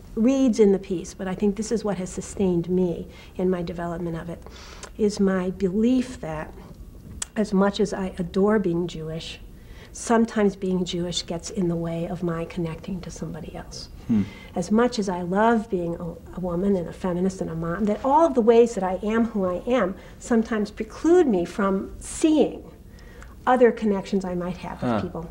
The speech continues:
Speaker 1: And what
Speaker 2: Right.
Speaker 1: about those unexpected connections that are also very sustaining to us? And it's not that I don't wanna be Jewish, I don't wanna be a feminist, I don't, it's, all that is true. I just wanna understand how I can be permeable.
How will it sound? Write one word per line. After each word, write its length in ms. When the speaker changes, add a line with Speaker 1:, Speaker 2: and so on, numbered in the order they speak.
Speaker 1:
And 160
what 140
Speaker 2:
Right. 80
Speaker 1:
about 420
those 220
unexpected 680
connections 580
that 140
are 100
also 320
very 200
sustaining 640
to 180
us? 160
And 80
it's 120
not 160
that 100
I 80
don't 220
wanna 200
be 100
Jewish, 280
I 80
don't 160
wanna 140
be 100
a 40
feminist, 300
I 40
don't, 260
it's, 120
all 180
that 180
is 100
true. 200
I 100
just 260
wanna 260
understand 600
how 260
I 100
can 200
be 100
permeable. 680